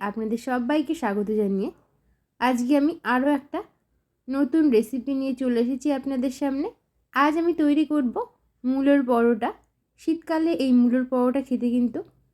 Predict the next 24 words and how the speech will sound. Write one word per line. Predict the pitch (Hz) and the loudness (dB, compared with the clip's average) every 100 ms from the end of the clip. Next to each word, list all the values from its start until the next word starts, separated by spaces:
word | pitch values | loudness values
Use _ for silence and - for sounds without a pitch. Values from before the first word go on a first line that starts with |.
| _ | _
খুব | 294 262 | -6 -4
সুন্দর | 269 247 254 | 0 4 4
লাগে। | 240 220 202 381 - _ _ _ _ _ _ _ _ _ _ _ _ | 4 2 0 -4 -8 _ _ _ _ _ _ _ _ _ _ _ _
তো | 233 | -6
চলুন | 233 277 277 269 | 0 2 4 2
বন্ধুরা, | 262 262 262 | 2 4 4
দেখে | 208 - 233 | 2 0 -4
নিই | 294 - _ | -4 -8 _
কীভাবে | - 277 247 233 254 415 _ _ _ _ _ _ _ _ _ | -4 -2 0 -2 -2 -4 _ _ _ _ _ _ _ _ _
করব | 269 269 254 294 | 0 2 2 0
এই | 226 214 | 0 0
মূলোর | 214 208 208 214 | 2 0 0 0
পরোটাটা। | 214 208 208 220 311 - _ _ _ - _ _ _ _ _ _ _ _ _ _ _ _ _ _ _ _ _ _ _ _ _ | 0 0 0 -4 -6 -8 _ _ _ -20 _ _ _ _ _ _ _ _ _ _ _ _ _ _ _ _ _ _ _ _ _
মূলোর | 285 285 330 359 381 | 2 4 6 4 2
পরোটা | 359 339 339 349 | 4 4 4 2
করার | 262 233 233 | 2 2 0
জন্য | 220 262 339 | -2 -2 -2
সবার | 294 262 254 | -4 -6 -4
প্রথমে | 269 269 285 285 | -6 -4 -2 0
আমি | 240 214 | 0 0
এখানে | 214 226 311 - _ _ _ _ _ _ 247 | 0 -2 -2 -6 _ _ _ _ _ _ 0
ময়দা | 254 262 269 302 | 0 2 2 4
নিয়ে | 294 262 240 | 4 4 4
নিচ্ছি। | 233 220 - 330 | 2 0 -8 -6